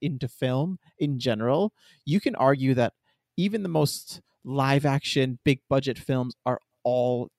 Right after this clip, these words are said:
in large part animated. And thanks to the developments in technology in animation, the extension of which have become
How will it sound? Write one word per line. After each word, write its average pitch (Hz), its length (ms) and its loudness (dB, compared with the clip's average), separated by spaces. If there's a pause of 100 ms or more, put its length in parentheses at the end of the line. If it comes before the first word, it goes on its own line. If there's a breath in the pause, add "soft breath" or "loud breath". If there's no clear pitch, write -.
(140)
in 131 240 -2
large 120 380 2
part 127 380 0 (160)
animated. 117 600 -4 (320 soft breath)
And 123 320 0 (320)
thanks - 480 -2 (100)
to 139 260 2
the 139 160 2
developments 135 640 2
in 135 80 -6
technology 127 720 -2
in 160 180 -2
animation, 131 800 0 (280 soft breath)
the 143 100 2
extension 147 580 -2
of 127 100 0
which 127 260 2
have 131 440 2 (340 soft breath)
become 135 560 2